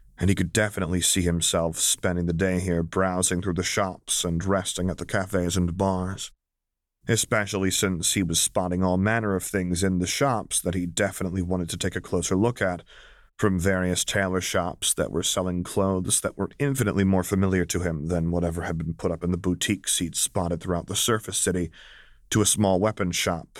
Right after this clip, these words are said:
that had some rather intriguing gear in the front window that he suspected he could mod into something truly incredible with a bit of elbow grease and time. But it was the people that fascinated him the most. It was like all the species and people from the Outer Rim had been missing on the surface converged here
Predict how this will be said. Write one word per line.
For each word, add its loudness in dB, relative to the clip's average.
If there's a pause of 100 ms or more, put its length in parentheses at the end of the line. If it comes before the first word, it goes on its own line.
(160)
that -4
had -6
some 0
rather -4
intriguing 0
gear 4
in 2
the 2
front 0
window 2 (540)
that 2
he -2
suspected 0
he 4
could 0
mod 2
into 2
something 0
truly 0
incredible -2
with -4
a 0
bit 0
of 0
elbow 4
grease -2
and -2
time. -2 (560)
But 6
it 4
was 6
the 2
people 0
that -2
fascinated -2
him 0
the 4
most. 0 (800)
It 4
was 4
like 2
all 4
the 0
species 4
and 0
people 0
from -2
the 2
Outer 0
Rim 0
had -4
been 2
missing 0
on 0
the 0
surface 0
converged 0
here 0